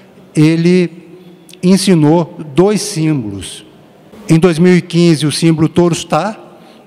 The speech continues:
numa sintonização de mestrado Usui que eu fiz, a aluna rece-, é, é, recebeu dele o símbolo e o, alguns ensinamentos que nós vamos ver daqui na,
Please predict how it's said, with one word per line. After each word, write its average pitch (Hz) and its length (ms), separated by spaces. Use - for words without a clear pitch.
numa 160 280
sintonização 156 840
de 143 440
mestrado 151 840
Usui 165 440
que 165 120
eu 143 60
fiz, 175 480
a 147 220
aluna 170 400
rece-, 160 680
é, 131 320
é, 180 140
recebeu 156 500
dele 165 560
o 160 120
símbolo 175 640
e 202 520
o, 160 240
alguns 175 480
ensinamentos 170 680
que - 80
nós 165 200
vamos 170 200
ver 160 120
daqui 165 240
na, 170 160